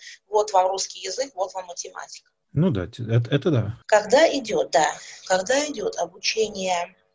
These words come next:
Speaker 1: иностранному языку, оно должно к чему-то цепляться, оно должно на что-то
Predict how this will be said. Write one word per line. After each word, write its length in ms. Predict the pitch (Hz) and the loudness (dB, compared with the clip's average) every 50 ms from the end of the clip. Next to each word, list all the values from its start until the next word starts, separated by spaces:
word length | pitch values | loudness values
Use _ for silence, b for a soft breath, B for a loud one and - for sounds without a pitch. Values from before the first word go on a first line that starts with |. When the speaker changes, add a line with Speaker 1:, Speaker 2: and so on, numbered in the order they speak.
| _ _ - | _ _ -12
Speaker 1:
иностранному 760 | 190 185 196 196 - - 254 269 311 330 330 339 320 277 220 | -8 -6 -4 -4 -2 -2 -2 0 -2 -2 -6 -8 -10 -10 -10
языку, 340 | - 190 190 - - 175 - _ _ _ _ _ - - | -10 -10 -12 -12 -12 -16 -18 _ _ _ _ _ -16 -10
оно 340 | - 175 185 202 226 262 277 | -6 -6 -2 0 0 0 2
должно 380 | - - - - - 214 226 | 2 2 0 0 0 -2 -2
к 60 | 226 | -2
чему-то 420 | - - - 180 185 196 - - - | -2 -6 -6 -6 -8 -6 -4 -4 -4
цепляться, 640 | - - - _ _ - 165 151 - - - - - _ _ _ _ | -4 -6 -14 _ _ -4 -4 -4 -4 -6 -10 -12 -14 _ _ _ _
оно 260 | - 170 180 202 220 | -12 -10 -8 -8 -4
должно 320 | 214 185 185 - - 190 185 | -4 -4 -4 -4 -8 -14 -14
на 100 | 180 165 | -12 -12
что-то 420 | - - - 185 185 185 - | -12 -10 -10 -10 -10 -6 -4